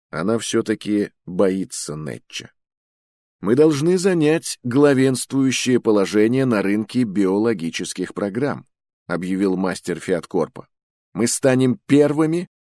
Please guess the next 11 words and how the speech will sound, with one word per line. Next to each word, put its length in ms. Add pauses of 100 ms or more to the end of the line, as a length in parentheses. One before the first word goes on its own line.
(140)
в 120
рейтинге 580
Примо. 440 (920)
Хорвилл 460
закинул 560
ноги 300
на 120
кофейный 480
столик. 540 (1000)
"Ну, 200
разумеется", 1040